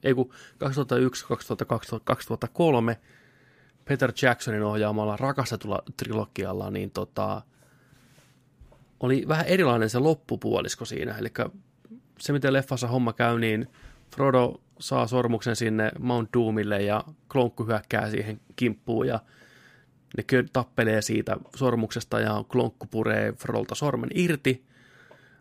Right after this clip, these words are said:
Ja siinä hekuman hetkellä sitten liukastuu ja tippuu alas sinne laavaan, pitäen koko ajan sormuksesta kiinni ja sulaa sinne sitten. Niin, niin ne kuvas jopa tämmöisen lopun, missä Frodo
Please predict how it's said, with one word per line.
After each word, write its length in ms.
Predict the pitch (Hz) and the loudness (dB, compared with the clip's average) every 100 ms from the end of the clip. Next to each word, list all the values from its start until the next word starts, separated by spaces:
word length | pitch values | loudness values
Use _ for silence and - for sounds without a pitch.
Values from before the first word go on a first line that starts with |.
| - | -4
Ja 180 | 123 117 | -2 2
siinä 200 | 123 113 | 2 4
hekuman 460 | 127 123 117 110 | 4 4 4 2
hetkellä 460 | 113 117 - 120 107 | 2 0 2 2 2
sitten 420 | 110 - 107 107 - _ _ _ _ - | 0 -2 -2 -4 -10 _ _ _ _ 4
liukastuu 680 | 127 117 107 - 120 107 | 4 4 2 -2 0 2
ja 160 | 107 104 - | 2 0 -2
tippuu 440 | - 113 - 110 117 | -4 -4 -4 -2 0
alas 320 | - - - | 0 -2 -4
sinne 320 | - - 76 - | -4 -4 -4 -4
laavaan, 580 | - 76 73 73 - - - _ - | -2 0 0 -2 -4 -6 -12 _ -6
pitäen 300 | 127 104 101 | -2 -2 -2
koko 220 | 104 101 | -4 -4
ajan 200 | 95 113 - | -6 -8 -6
sormuksesta 580 | 127 117 120 - - | -2 -2 -4 -8 -8
kiinni 480 | - - 127 - - | -6 -4 -2 -2 -2
ja 100 | - - _ _ _ _ _ _ | -4 -6 _ _ _ _ _ _
sulaa 400 | - 117 98 69 | -8 -2 0 0
sinne 240 | - - | -4 -6
sitten. 400 | - - - - | -8 -8 -10 -10
Niin, 100 | - _ - - - - _ _ _ _ - | -12 _ -20 -20 -20 -20 _ _ _ _ -6
niin 260 | 113 110 110 | -2 0 0
ne 80 | 113 | -2
kuvas 420 | - 185 135 - | 0 2 2 0
jopa 180 | 113 110 | -2 0
tämmöisen 460 | 107 107 104 113 107 | 0 0 -2 0 2
lopun, 380 | 107 107 104 | 2 2 -2
missä 320 | 104 - 113 98 _ - | -2 -2 -2 -4 _ -20
Frodo 520 | - 147 147 113 - | -4 2 4 2 0